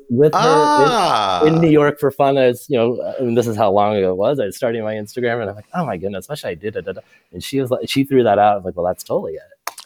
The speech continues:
Speaker 2: Elvis was still alive.
Speaker 1: Yeah, there you go.
Speaker 2: Elvis is still alive. Um,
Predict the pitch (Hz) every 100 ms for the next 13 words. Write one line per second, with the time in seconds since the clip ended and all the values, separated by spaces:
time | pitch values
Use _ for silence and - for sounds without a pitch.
0 | - 101 104 113 107 - 107 101 98 98
1 | 95 80 - _ _ _ _ _ _ _
2 | - 139 143 _ _ _ _ 98 107 117
3 | 120 175 170 - 120 151 165 123 123 -
4 | 104 87 71 60 - _ _ _ _ -
5 | 87 85 82 78